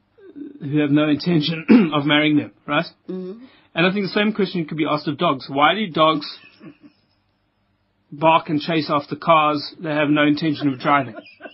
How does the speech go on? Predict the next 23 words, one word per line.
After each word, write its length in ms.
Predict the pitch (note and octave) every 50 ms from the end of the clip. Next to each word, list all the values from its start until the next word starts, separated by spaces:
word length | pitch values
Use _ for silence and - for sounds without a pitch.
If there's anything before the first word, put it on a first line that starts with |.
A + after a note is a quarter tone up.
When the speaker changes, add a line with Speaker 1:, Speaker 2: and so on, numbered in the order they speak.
| - _ _ _ - C6+ - - _ _ - - - - - _ - - _ _ _ _ _ _ _ _ _ _ _ _ _ _ _ _ _ _ _ _ _ _ _ - - _ _ _ _ _ _ _ _ _ _ - - _ _ _ _ _ _ _ _ - - _ _ _ _ _ _ _ _ _ - - - - D4 - - - - _ _ _ _ _ - C5+ - - - A#4+ - - - - - - _ _ - - - - - - - _ _ _ - - _ _ _ _ _ _ _ _ _ _ _ _ _ _ -
Speaker 1:
You 380 | D#4 C#4+ C#4+ D4 - - G3 G3
can't 260 | - B3+ C4 B3 A#3+
answer 140 | A#3 A3+ G#3+
the 80 | G3 -
question, 400 | - G#3+ G#3 E3+ - - F4 D#4+ -
Speaker 2:
I 20 |
Speaker 1:
can 160 | - D4 C#4 C4 C4 B3
you? 60 | C4+
Speaker 2:
can't, 100 | B3+ -
Speaker 1:
No. 100 | - -
Speaker 2:
I 80 | - -
can't, 400 | - - - C#4 A#3 B3 A#3+ -
I 80 | - B3+
can't. 300 | B3+ E4+ E4+ D#4 C#4 B3 C4
I'm, 120 | C4+ A#3+ D#4 C#4+
I 40 |
was 160 | B3+ B3+ D4 D4
trying 200 | E4 D4+ C#4+ B3+
to 60 | B3 A#3+
think 160 | C#4 B3 A#3+
of 100 | A3 G#3+
something 260 | - A3 G3 G#3+ F#3+
clever, 340 | F3+ A#3 A#3+ F#3+ C#3+ - -